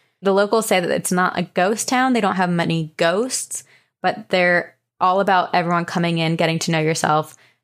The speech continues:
connecting to the other side, and getting messages. So it's a very, very, very peaceful place. It's not, like, a dark, scary, haunted place.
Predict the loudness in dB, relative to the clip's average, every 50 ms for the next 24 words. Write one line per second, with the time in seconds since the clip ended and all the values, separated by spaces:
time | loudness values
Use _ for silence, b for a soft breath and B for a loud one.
0 | b _ _ -2 0 2 2 0 0 0 -2 -2 0 0 0 0 0 0 0 -2
1 | 0 0 0 0 0 0 0 -2 -2 -2 -2 -2 -2 -2 -2 -2 -4 -4 -4 -2
2 | 0 0 0 0 0 -2 -2 -2 0 0 2 2 2 2 0 0 0 2 2 2
3 | 2 2 2 0 0 0 -2 -6 -12 -6 -2 0 0 0 0 -2 -2 -2 -2 -2
4 | -2 -2 0 0 -2 -2 -4 -4 -2 -2 -2 0 0 -2 0 0 0 -2 -2 -2
5 | -2 0 0 2 0 0 -2 -4 -6 -4 0 0 0 2 2 0 0 0 0 -2
6 | -2 -2 -6 -8 -6 -4 -2 0 0 -2 -2 -6 -8